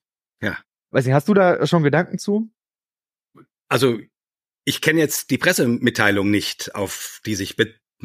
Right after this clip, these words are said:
Speaker 1: auf die sich
Speaker 2: Mhm.
Speaker 1: bezogen wird. Aber es klingt mir wie ein, wie eine <laughs> maßlose Übertreibung. Ich mein, in, also,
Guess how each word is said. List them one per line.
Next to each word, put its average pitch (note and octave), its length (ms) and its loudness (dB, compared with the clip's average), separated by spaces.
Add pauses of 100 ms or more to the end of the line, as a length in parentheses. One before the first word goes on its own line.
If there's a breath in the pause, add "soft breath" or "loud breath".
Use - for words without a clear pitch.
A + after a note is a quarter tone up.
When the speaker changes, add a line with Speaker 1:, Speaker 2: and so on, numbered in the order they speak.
Speaker 1:
auf - 120 -12
die G#2+ 100 -4
sich G2 360 -6 (100)
Speaker 2:
Mhm. A#2+ 140 -2
Speaker 1:
bezogen D#3 340 4
wird. F2+ 300 -4
Aber A2 440 2 (180)
es - 180 -2
klingt D3+ 360 0
mir C#3+ 420 0
wie C3 180 2
ein, B2 580 0 (420 loud breath)
wie A#2+ 320 0
eine A#2 580 2 (140)
<laughs> - 260 0 (200 loud breath)
maßlose D3 800 2 (260 loud breath)
Übertreibung. C3 760 0 (100)
Ich A2 100 -6
mein, A#2+ 360 2 (520 loud breath)
in, B2 220 -4
also, G2+ 360 -2